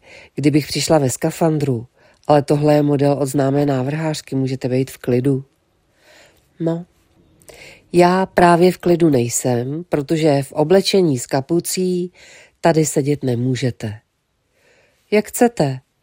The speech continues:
Rozepnula jsem si zip a odložila šaty, pod kterými jsem měla kombiné a punčocháče.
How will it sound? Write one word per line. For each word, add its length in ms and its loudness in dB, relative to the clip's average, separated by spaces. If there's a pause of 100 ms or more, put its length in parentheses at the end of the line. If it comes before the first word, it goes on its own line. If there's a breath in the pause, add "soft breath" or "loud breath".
(540)
Rozepnula 560 4
jsem 200 -2
si 160 0
zip 260 -2
a 100 0
odložila 560 0
šaty, 480 -6 (340 loud breath)
pod 180 -2
kterými 480 2
jsem 200 -2
měla 260 2
kombiné 560 0
a 120 -4
punčocháče. 920 -6